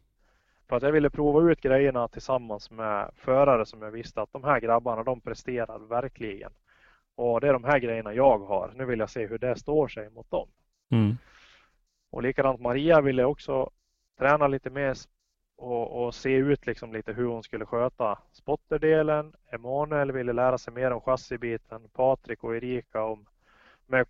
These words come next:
Speaker 1: mekanikerbiten och så, och det här runt omkring liksom.
Speaker 2: Mm.
Speaker 1: Så vi, vi såg det helt enkelt som två riktiga lärotävlingar och vi,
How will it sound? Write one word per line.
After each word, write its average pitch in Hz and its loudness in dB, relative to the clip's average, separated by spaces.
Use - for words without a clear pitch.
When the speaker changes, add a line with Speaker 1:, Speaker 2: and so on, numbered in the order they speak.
Speaker 1:
mekanikerbiten 123 -4
och 110 -12
så, 117 -10
och 110 -10
det 113 -4
här 113 -2
runt 113 -10
omkring 131 -12
liksom. - -20
Speaker 2:
Mm. 110 2
Speaker 1:
Så - -8
vi, 170 6
vi 175 2
såg 247 6
det 123 8
helt 147 6
enkelt 135 -4
som 127 -12
två 143 4
riktiga 139 4
lärotävlingar 123 2
och 160 -4
vi, 175 -4